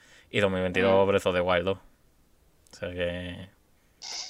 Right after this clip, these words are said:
Speaker 1: <laughs> pero bueno, yo lo que he dicho, basándonos en lo que han dicho las compañías, que por eso lo he dicho.
Speaker 2: <laughs> Vale, vale.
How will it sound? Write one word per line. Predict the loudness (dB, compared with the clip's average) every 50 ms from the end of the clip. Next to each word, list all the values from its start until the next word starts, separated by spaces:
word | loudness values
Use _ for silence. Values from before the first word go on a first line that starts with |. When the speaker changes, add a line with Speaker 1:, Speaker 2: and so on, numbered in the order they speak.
| -12 -6 -4
Speaker 1:
<laughs> | -2 0 0 0 2 8 12
pero | 12 12 12
bueno, | 12 12 10 10 8
yo | 6 8 8
lo | 8 8 8
que | 6 4
he |
dicho, | 2 2 0 -2 -4 -4
basándonos | -2 -2 -2 0 -2 -2 0 -2 -2 -2 -2 -4 -6 -6
en | -4 -4
lo | -2
que | -2
han | -2 -4
dicho | -4 -6 -4 -2
las | 0 0 0
compañías, | 0 -2 -8 -8 -8 -8 -8 -8 -10 -12 -12 -14 _ -20 -20 -20 -10 -6
que | -4 -2
por | 0 0 0
eso | 0 0 0
lo | 2 2
he | 0 0 -2
dicho. | -4 -4 -6 -6 -10 _ _ _
Speaker 2:
<laughs> | -20 -20 -20 -2 6
Vale, | 8 10 10 10 10 10
vale. | 10 10 8 6